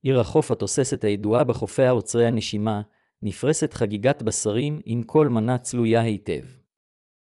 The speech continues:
החל מבחירת נתחי הבשר הנכונים ועד שליטה בטכניקות צלייה ובחירת הליווי המושלם, תוכלו ליצור באילת חגיגת בשר בלתי נשכחת.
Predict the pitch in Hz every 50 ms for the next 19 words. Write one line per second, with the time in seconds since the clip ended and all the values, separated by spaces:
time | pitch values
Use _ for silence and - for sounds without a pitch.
0 | _ _ _ _ _ - 104 - - 170 190 160 123 104 92 - - 110 101 110
1 | 131 131 - 110 101 - - - 131 131 120 98 104 - - 135 135 - 110 104
2 | - - 110 123 131 135 143 131 107 107 104 117 123 - - 117 110 - - 143
3 | 151 123 120 - - 156 139 - - 135 - - 123 120 - - - 110 107 107
4 | 123 135 147 151 - 113 98 95 - 120 113 123 147 143 - 123 110 107 101 117
5 | 120 123 113 110 107 95 - - 113 104 101 95 87 - - _ _ _ _ _
6 | _ - - - - - 151 156 160 139 113 - - 147 151 143 123 110 107 107
7 | 107 127 151 151 - - - 107 107 104 101 131 143 - 113 107 101 - - 151
8 | 143 123 120 98 110 107 107 - - 160 156 147 127 - - - 127 117 - -
9 | - 78 64 - _ _